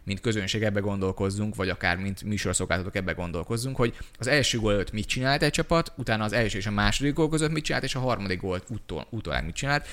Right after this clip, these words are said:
mert változtatnak a csapatok, és mást akarnak csinálni. És akkor most az X G hogy nézett ki? A, ugye három top csapat játszott most Angliában, már a három első csapat játszott, mindhárom hazai pályán, mindhárom egy középcsapat ellen.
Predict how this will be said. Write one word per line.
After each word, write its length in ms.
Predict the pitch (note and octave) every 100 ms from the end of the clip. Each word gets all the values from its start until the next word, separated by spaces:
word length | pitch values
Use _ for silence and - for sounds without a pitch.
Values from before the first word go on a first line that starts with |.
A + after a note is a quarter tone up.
| -
mert 220 | - B2 - -
változtatnak 640 | B2+ E3 E2 - F2 F#2+
a 40 | -
csapatok, 280 | - A2
és 100 | C3 C3+
mást 260 | C3+ -
akarnak 380 | A#2 G#2 F2 -
csinálni. 460 | - - C2+ C#2 F#2+ - - - - _ _ _ _ A2
És 100 | A#2
akkor 180 | A2+
most 140 | A#2+ A2+
az 120 | A#2
X 60 | B2
G 140 | G#2+
hogy 140 | G#2 A2
nézett 240 | G2 F#2+
ki? 140 | A2
A, 340 | G2 F2+ - -
ugye 180 | - G2+
három 480 | G2+ B2+ A#2+ G#2 G2
top 220 | - A#2
csapat 280 | - F#2+ E2+
játszott 300 | F#2+ E2+ -
most 200 | F#2 F#2
Angliában, 540 | F#2+ F#2 F#2 E2 F2+
már 160 | F#2 D#2+
a 60 | -
három 320 | F#2+ F2 F2+
első 280 | F2+ F2+ F2+
csapat 220 | F2+ F2
játszott, 400 | G2 A#2 D3 C#3 - -
mindhárom 400 | - A#2 A#2+ E2+
hazai 360 | E2 F#2 F#2+ B2+
pályán, 280 | C3 C3+ C3+
mindhárom 360 | B2 A#2 G#2
egy 100 | G#2+
középcsapat 540 | - A#2 F#2 - - -
ellen. 300 | D2 -